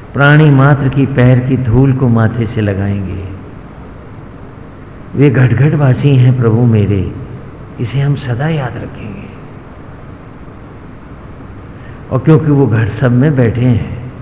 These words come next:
हमें तो विनम्र भाव से, इच्छा रहित भाव से, नारायण भाव से सचराचर की सेवा करनी है,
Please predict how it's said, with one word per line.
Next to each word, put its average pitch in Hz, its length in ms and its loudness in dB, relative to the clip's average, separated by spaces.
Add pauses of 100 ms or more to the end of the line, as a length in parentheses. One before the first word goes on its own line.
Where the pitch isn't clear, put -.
(580)
हमें 165 360 4
तो 143 200 4
विनम्र 143 560 4
भाव 104 520 0
से, - 300 -10 (1040)
इच्छा 170 440 0
रहित 143 320 2
भाव 120 360 -2
से, 101 400 -4 (420)
नारायण 139 460 2
भाव 123 280 2
से 113 320 0 (440)
सचराचर 123 500 0
की 151 180 -2
सेवा 117 360 0
करनी 180 360 -2
है, 104 180 -4